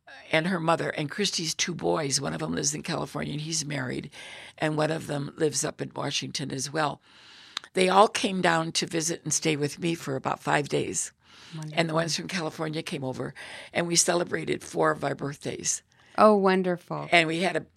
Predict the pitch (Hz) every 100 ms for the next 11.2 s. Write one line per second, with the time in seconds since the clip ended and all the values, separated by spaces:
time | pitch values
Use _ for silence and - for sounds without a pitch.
0 | - 131 170 170 185 185 - 175 165 170
1 | 175 - 139 131 - 143 139 143 139 139
2 | 131 127 131 135 139 143 - - - -
3 | - - 185 160 - 160 131 160 139 147
4 | 143 139 - 156 143 135 - - - -
5 | 185 196 208 196 202 208 185 180 185 165
6 | 165 170 - 156 143 185 160 160 - 156
7 | 143 139 - - - 160 160 143 175 -
8 | 190 156 156 - 151 147 147 - 151 139
9 | - 147 139 156 151 151 147 147 - 151
10 | 143 139 135 180 - - 147 - - 151
11 | 143